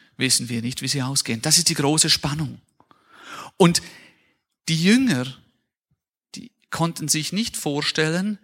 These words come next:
dass Jesus, der jetzt nun wirklich tot ist, mausetot.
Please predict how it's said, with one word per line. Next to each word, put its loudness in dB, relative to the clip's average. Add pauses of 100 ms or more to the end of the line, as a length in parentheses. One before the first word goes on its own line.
(260)
dass 4
Jesus, 4
der 2
jetzt 2
nun 2
wirklich 2
tot 0
ist, -4 (240)
mausetot. 2